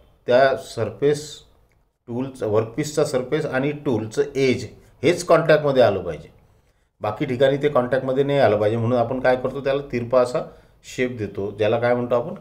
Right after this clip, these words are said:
क्लिअरन्स अँगल. So it is the angle formed by the front or side surface of the tool.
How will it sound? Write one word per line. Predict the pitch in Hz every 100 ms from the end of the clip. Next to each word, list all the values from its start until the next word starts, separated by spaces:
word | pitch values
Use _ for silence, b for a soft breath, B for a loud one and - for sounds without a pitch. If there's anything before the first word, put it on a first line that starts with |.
| -
क्लिअरन्स | 117 113 120 120 110 95
अँगल. | 87 82 78 - - - - - _ _ _ _ b b b b b
So | - 139
it | 131
is | 160 156
the | 156
angle | 117 120 147
formed | 147 131 127 135
by | 127
the | 143 147 -
front | 123 135
or | 131 143 143
side | - 120 -
surface | 110 110 117
of | 117 110
the | 196 -
tool. | -